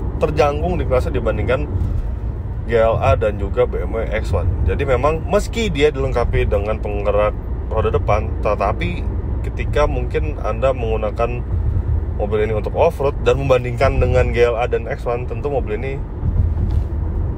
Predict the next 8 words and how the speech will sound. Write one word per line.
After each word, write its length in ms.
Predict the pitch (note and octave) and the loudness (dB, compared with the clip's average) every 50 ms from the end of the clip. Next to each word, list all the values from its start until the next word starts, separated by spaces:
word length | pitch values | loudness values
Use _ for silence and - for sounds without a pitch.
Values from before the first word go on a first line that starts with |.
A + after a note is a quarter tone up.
| - - | -4 -4
terasa 400 | - A2 G#2+ G#2 G#2 - C#3 B2+ | -2 0 0 0 0 2 2 2
yang 260 | A#2 A2+ A2+ G#2+ G2+ F#2 - - - - | 2 2 0 -2 -4 -4 -4 -4 -4 -4
paling 240 | G2 G2+ A2 A2 - | -2 -2 -2 0 0
andal 400 | A2 A#2+ - - A2+ - - - - - - - - | 0 0 0 2 2 0 0 0 -2 -4 -4 -4 -4
untuk 300 | - - - - - - | -4 -4 -4 -4 -4 -4
digunakan 320 | - F#2 G2+ - G#2 G#2 G2 - | -4 -4 -4 -4 -4 -2 -2 -4
off-road 240 | - - - - - | -4 -4 -4 -4 -4
meski 340 | - - - - - A2+ | -4 -4 -4 -6 -6 -4